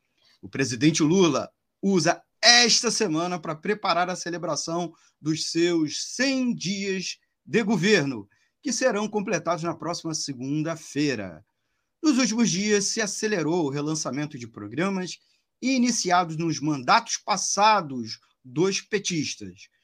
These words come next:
e intensificou a negociação para aprovação de projetos e tentativa de garantir maioria no Congresso. Na semana passada, duas pesquisas de opinião mostraram que o percentual de avaliação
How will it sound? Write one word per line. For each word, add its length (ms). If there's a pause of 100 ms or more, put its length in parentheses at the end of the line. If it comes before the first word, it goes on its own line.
(340)
e 120
intensificou 800
a 20
negociação 720
para 160
aprovação 460
de 100
projetos 800 (460)
e 180
tentativa 640
de 80
garantir 420
maioria 400
no 120
Congresso. 960 (720)
Na 80
semana 320
passada, 720 (360)
duas 440
pesquisas 440
de 80
opinião 440
mostraram 580
que 80
o 100
percentual 680
de 80
avaliação 680